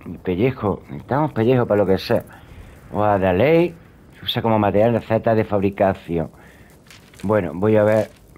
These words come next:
Fabricar. Todavía no puedo. Necesitamos la madera, ¿vale? Y corteza de árbol.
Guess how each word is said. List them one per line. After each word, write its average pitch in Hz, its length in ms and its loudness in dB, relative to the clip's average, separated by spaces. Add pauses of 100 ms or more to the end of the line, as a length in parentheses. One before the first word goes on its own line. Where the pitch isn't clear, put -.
(140)
Fabricar. 113 760 -4 (100)
Todavía 101 220 -2
no 98 100 -2
puedo. 120 280 -2
Necesitamos 110 420 0
la 98 100 2
madera, 98 360 2
¿vale? 127 240 2 (1200)
Y 113 140 -10
corteza 107 580 -4
de 98 120 2
árbol. 87 340 -2